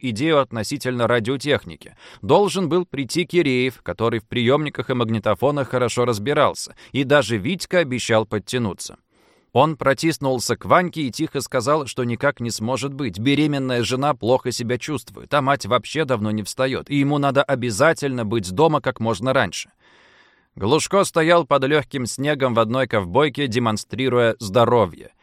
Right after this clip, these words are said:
Светло-серыми, без блеска глазами он уперся прямо в глаза отпрашивавшегося и некоторое время молчал.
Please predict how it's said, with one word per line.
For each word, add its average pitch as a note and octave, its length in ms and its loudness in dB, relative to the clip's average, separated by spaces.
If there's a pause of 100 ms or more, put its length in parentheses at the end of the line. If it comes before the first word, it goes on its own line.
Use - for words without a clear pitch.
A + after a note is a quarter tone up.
(420)
Светло-серыми, D#3 920 2
без A2 220 -2
блеска A#2+ 460 0
глазами A#2+ 640 2
он F#3 220 2
уперся F3+ 500 0
прямо E3 340 2
в C3 80 -4
глаза C3+ 380 4
отпрашивавшегося D3+ 1200 0
и D3+ 180 0
некоторое C3+ 540 -2
время G#2+ 300 0
молчал. F#2+ 560 -4